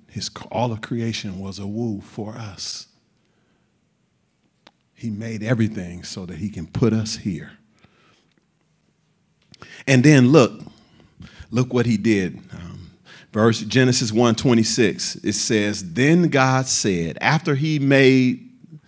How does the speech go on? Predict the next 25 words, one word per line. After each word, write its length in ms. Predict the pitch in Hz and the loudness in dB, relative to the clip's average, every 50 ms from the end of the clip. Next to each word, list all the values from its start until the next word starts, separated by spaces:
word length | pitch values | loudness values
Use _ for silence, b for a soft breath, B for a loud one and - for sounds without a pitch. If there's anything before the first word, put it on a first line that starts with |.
| b b b b | b b b b
the 200 | 110 104 - 113 | -4 -2 -2 0
environment 760 | 117 110 101 92 117 123 135 135 135 135 117 110 107 104 101 | -2 -2 0 2 4 6 6 8 6 4 2 0 -4 -4 -8
for 220 | - - 110 104 110 | -10 -12 -10 -10 -10
us 140 | 110 - | -10 -12
to 120 | - - 101 | -12 -10 -10
live 220 | 104 113 120 117 | -8 -8 -10 -10
in, 300 | 131 131 135 143 147 139 - _ _ _ _ _ _ _ _ _ _ _ b b b b b b b b b b b | -10 -10 -12 -12 -14 -16 -18 _ _ _ _ _ _ _ _ _ _ _ b b b b b b b b b b b
"Then 360 | - 78 76 117 123 135 139 135 | -16 -8 0 4 6 6 6 6
he 120 | 135 123 | 4 2
bring 380 | 113 95 110 113 110 104 98 101 | 2 0 -2 -4 -4 -4 -4 -6
us 220 | 98 - - - | -6 -6 -4 -4
in." 340 | 87 76 78 80 82 85 - - _ _ _ _ _ _ _ _ _ B B B B B B B | -4 -4 -4 -6 -10 -14 -16 -20 _ _ _ _ _ _ _ _ _ B B B B B B B
After 340 | B 80 95 107 - - - | B -4 -2 -2 -2 -2 -2
he 280 | 123 123 135 139 139 135 | 0 2 4 4 2 2
got 520 | 104 135 131 131 127 113 - - - - | 4 4 6 6 6 4 0 -6 -12 -6
the 120 | - 117 107 | -4 -2 2
house 360 | 104 143 131 131 127 - - | 6 6 6 6 6 4 4
all 260 | 139 131 131 127 120 | 6 6 8 6 6
fixed 380 | 123 - 147 135 135 - - - | 4 2 -2 0 -2 -2 -2 0
up, 240 | 135 123 113 101 | 2 2 2 0
decorated, 680 | 90 127 131 127 135 123 113 127 127 123 120 123 123 - | 0 0 0 0 0 -2 0 2 4 4 4 4 4 2
and 100 | 101 113 | 0 0
everything 460 | 120 127 131 127 127 131 131 131 127 | 0 2 0 0 0 0 0 0 0
in 100 | 127 127 | 0 0
order, 460 | 123 123 120 117 113 117 117 120 123 | 0 2 2 2 2 2 0 -4 -6